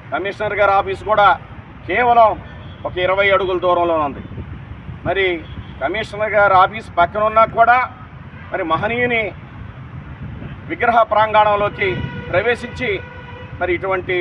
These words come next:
దుర్మార్గపు చర్యల్ని మరి చేస్తున్నారంటే, మరి ఈ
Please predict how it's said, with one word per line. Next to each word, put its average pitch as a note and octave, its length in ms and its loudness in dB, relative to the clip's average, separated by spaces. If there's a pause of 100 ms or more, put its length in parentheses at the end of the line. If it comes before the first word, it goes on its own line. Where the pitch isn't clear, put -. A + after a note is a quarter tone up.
(120)
దుర్మార్గపు A#3 600 0
చర్యల్ని G3+ 420 0 (600)
మరి F3 120 -2 (140)
చేస్తున్నారంటే, A3 720 2 (680)
మరి F#3+ 180 0 (680)
ఈ D#3 40 -2